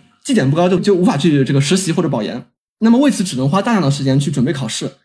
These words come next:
只能去选那些给分比较高的水课，而不是去选自己真正想学的课。然后也有人说这个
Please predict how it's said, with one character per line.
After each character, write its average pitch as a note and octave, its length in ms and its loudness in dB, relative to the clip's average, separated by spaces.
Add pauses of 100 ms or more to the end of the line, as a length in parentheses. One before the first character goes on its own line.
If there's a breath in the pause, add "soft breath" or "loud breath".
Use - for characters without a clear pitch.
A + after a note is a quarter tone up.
(100)
只 - 100 -10
能 D3 100 2
去 C4+ 80 2
选 A3 160 0
那 D3 120 -4
些 D#3 180 -4 (160 loud breath)
给 C#3+ 100 0
分 G3+ 140 6
比 - 40 4
较 C#3+ 100 0
高 D#3+ 100 0
的 F#3 60 4
水 E3+ 140 -4
课， - 260 -10 (180)
而 G3 160 0
不 G3 80 0
是 A#3+ 100 4
去 A3+ 140 -4
选 C3+ 180 -4
自 D#3+ 60 -2
己 E3 60 2
真 E3+ 100 0
正 F#3+ 100 2
想 F3+ 120 -4
学 - 80 -14
的 - 80 -14
课。 - 120 -10 (640)
然 G#3+ 140 2
后 - 20 6
也 C#4+ 80 2
有 D4 60 4
人 E3 100 -2
说 F3+ 160 0
这 F3 120 0
个 B2 280 -2